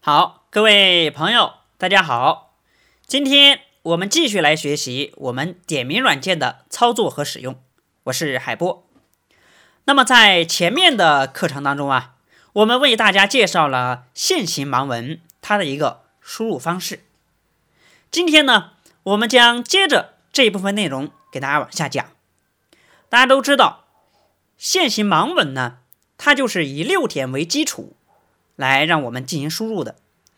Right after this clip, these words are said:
那么我们传统的输入方式呢，就是通过我们手机上虚拟的这个键盘来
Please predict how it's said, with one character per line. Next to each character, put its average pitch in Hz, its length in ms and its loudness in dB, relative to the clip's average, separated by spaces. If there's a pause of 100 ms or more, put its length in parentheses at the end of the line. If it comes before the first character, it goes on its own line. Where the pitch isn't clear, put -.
(420)
那 330 80 4
么 262 180 2
我 196 40 4
们 190 160 -2
传 277 300 4
统 202 160 -4
的 156 100 2
输 269 160 -6
入 247 80 0
方 262 240 4
式 214 160 -4
呢， 127 220 -6 (920)
就 320 160 0
是 196 200 -2
通 330 280 0
过 269 380 -2 (380)
我 160 200 4
们 190 360 0 (1400)
手 180 260 0
机 247 140 -2
上 214 320 2 (320)
虚 359 320 0
拟 285 160 -2
的 135 120 -6
这 165 140 -6
个 - 80 -4
键 294 320 -2
盘 135 420 -4 (480)
来 139 500 0